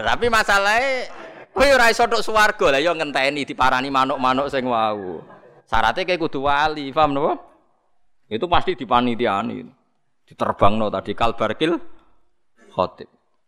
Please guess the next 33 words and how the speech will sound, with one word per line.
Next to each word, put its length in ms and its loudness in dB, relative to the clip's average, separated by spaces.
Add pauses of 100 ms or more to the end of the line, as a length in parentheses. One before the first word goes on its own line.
(220)
Terus 160 -8
Nabi 240 0
ditanya 480 0
oleh 80 -2
sahabat, 560 -2
"Itu 240 -4
siapa 400 0
ya 80 -2
Rasulullah 640 -2
yang 160 -2
masuk 240 -2
surga 320 -2
kalbaril 480 -2
khotib?" 320 2 (400)
"Hum 240 -2
alladzina 720 -2
la 160 2
yastarikun 800 -2
wa 160 -2
la 240 0
yaktawun 640 -2
wa 160 0
la 160 0
yatatayyarun 960 -2
wa 160 0
ala 160 0
rabbihim 560 -2 (240)
yatawakkalun." 880 -4
Wong 240 4
sing 160 -2
uripe 480 -2
ora 240 0
tau 640 -4